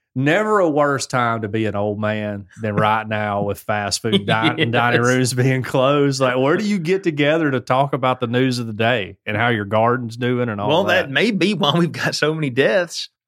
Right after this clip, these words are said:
Speaker 1: Sure.
Speaker 2: And then they rightly get branded covid deaths
Speaker 1: <laughs>
Speaker 2: because if it wasn't for covid, they'd be drinking their
Speaker 1: They're,
Speaker 2: senior coffee at
Speaker 1: they're right
Speaker 2: Hardee's.
Speaker 1: down there drinking their free senior coffee.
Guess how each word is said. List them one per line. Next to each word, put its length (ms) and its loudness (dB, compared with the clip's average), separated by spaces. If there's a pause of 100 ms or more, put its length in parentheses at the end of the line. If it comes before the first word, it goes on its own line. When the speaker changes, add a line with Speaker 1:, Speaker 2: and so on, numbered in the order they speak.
(120)
Speaker 1:
Sure. 260 2
Speaker 2:
And 280 2
then 420 2
they 200 0
rightly 480 0
get 240 -2
branded 420 -2
covid 440 0
deaths 320 0
Speaker 1:
<laughs> 20 2
Speaker 2:
because 320 0
if 100 -4
it 60 -2
wasn't 300 0
for 120 0
covid, 420 0
they'd 160 0
be 100 -2
drinking 340 0
their 100 2
Speaker 1:
They're, 100 4
Speaker 2:
senior 220 2
coffee 380 2
at 100 2
Speaker 1:
they're 100 2
right 120 2
Speaker 2:
Hardee's. 260 0
Speaker 1:
down 240 0
there 140 -6
drinking 380 -2
their 240 0 (100)
free 220 0
senior 340 0
coffee. 520 -2